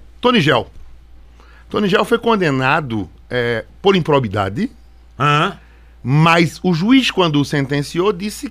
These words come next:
Speaker 1: que era, e, havia o dolo, a vontade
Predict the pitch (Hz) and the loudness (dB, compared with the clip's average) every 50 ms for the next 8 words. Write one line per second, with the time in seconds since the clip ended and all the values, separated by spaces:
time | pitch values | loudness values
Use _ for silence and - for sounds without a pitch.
0 | - - - - 180 135 131 175 202 185 147 117 101 87 - - - - - - | -14 -14 -8 -4 -2 0 2 2 2 2 2 2 -2 -4 -8 -16 -20 -20 -20 -20
1 | - - - 135 131 - 127 139 120 127 185 214 214 156 113 101 85 - - - | -20 -14 -10 -10 -6 -4 -2 -2 -2 0 0 -2 -2 -2 -4 -10 -14 -18 -18 -8
2 | 104 107 175 185 160 131 113 98 82 - - - - - - 120 113 127 139 131 | -2 4 4 4 4 4 2 -4 -6 -10 -14 -20 -14 -8 -6 -6 -4 -2 -2 -2
3 | 120 - - - - - - 175 160 180 156 160 165 226 240 277 | -4 -6 -12 -14 -4 0 2 4 4 4 2 -2 -2 -2 -2 -4